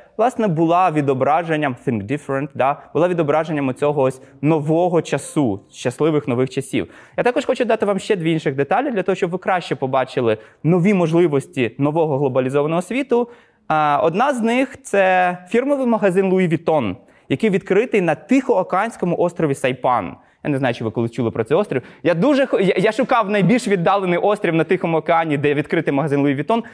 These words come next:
Я молив Бога, щоб це було на Борнео. На Борнео він закрився, я не хотів вам брехати. Але на Сайпані, щоб ви зрозуміли, в тисяча дев'ятсот сорок четвертому році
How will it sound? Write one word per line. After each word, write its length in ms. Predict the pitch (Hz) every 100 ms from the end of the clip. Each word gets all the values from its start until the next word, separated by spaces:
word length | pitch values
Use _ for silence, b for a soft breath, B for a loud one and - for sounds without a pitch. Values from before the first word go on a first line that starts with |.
| B
Я 80 | 139
молив 260 | 170 262 220
Бога, 240 | 226 208
щоб 140 | 196
це 100 | 180
було 220 | 196 175 175
на 120 | 165
Борнео. 460 | 156 151 180 208
На 120 | 151 151
Борнео 380 | 147 160 160
він 140 | 139 131
закрився, 480 | 135 - 156 131 107
я 100 | 113
не 100 | 120
хотів 240 | 123 120
вам 140 | 113
брехати. 540 | 113 131 185 226 165 160 B B B
Але 200 | 160 196
на 100 | 196
Сайпані, 540 | - 190 185 220 302
щоб 180 | 294 226
ви 100 | 190
зрозуміли, 540 | 185 185 190 190 190 170
в 80 |
тисяча 360 | 139 262 - -
дев'ятсот 300 | 208 202 190
сорок 160 | 175 165
четвертому 500 | 151 156 143 143 139
році 380 | 113 107 78